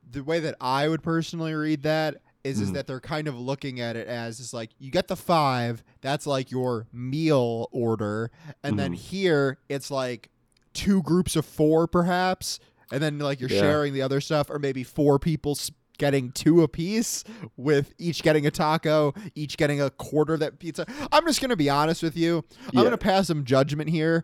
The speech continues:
Speaker 1: on some of
Speaker 2: <laughs>
Speaker 1: the items on the Taco Bell menu. The Ultimate Game Day box, to me, feels like it's literally filled with nothing but filler.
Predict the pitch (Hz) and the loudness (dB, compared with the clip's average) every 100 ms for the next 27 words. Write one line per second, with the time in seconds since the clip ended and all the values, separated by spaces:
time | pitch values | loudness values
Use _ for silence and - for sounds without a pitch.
0 | - 170 - 139 156 156 151 127 143 143 | 2 4 6 4 6 4 2 2 4 6
1 | 151 147 151 135 160 139 151 139 131 120 | 4 2 -2 0 0 0 0 0 -2 -4
2 | 135 156 156 - - 214 165 - 226 262 | -2 0 -2 -4 -16 -8 -4 4 6 6
3 | 294 214 131 147 175 156 160 156 160 - | 0 -2 0 0 2 2 4 4 2 0
4 | - 165 - 131 135 160 175 185 - 170 | -10 -10 -8 -6 -2 0 -2 -4 -6 -2
5 | 170 165 160 175 160 147 151 165 151 - | 0 0 0 -2 0 2 4 4 2 2
6 | 143 135 127 127 131 139 120 - - 113 | 2 2 0 -2 0 -2 -4 -6 -6 -6
7 | 95 113 | -6 -12